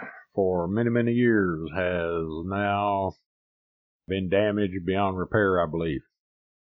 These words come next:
Oh my God, the world has changed. This fellow named Bernard Adderholt over in Grand Prairie got me interested in N T S.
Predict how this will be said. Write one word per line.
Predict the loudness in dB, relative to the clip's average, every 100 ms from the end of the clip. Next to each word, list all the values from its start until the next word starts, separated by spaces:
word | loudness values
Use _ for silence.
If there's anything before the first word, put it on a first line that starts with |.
| _ _ _
Oh | -2 0
my | 0 0
God, | 6 8 8 4
the |
world | 4 6 6 6
has | 4 4 2
changed. | -2 -4 -4 -10 _ _ _ _ _ _ _ _ _
This | -12 2
fellow | 6 6
named | 6 2 2
Bernard | 4 6 6 8
Adderholt | 8 8 6 4 4 4 2
over | -2 -2 -4
in | -4
Grand | -2 -2 -2
Prairie | 0 2 2 0 _ _ _ -4
got | 0 0
me | 0 -2
interested | -2 -6 -10 -8
in | -4
N | -4
T | -2 2
S. | 2 2